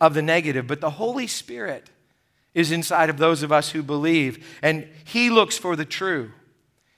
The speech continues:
He looks for the noble, the right, the pure, the lovely, the admirable, the excellent, and the praiseworthy. And he thinks about those things,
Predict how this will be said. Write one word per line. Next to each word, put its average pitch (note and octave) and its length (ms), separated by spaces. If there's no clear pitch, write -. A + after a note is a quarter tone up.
He D3+ 140
looks F3 220
for E3 160
the D3+ 100
noble, D3+ 480
the B2+ 160
right, D3+ 360
the C3 80
pure, F3+ 440
the D3 100
lovely, D#3 400
the D3 100
admirable, E3+ 500
the C#3+ 160
excellent, E3 420
and E3 120
the D#3+ 60
praiseworthy. E3+ 800
And F3 140
he F#3 120
thinks A3+ 360
about F#3 360
those G3+ 340
things, C#3+ 560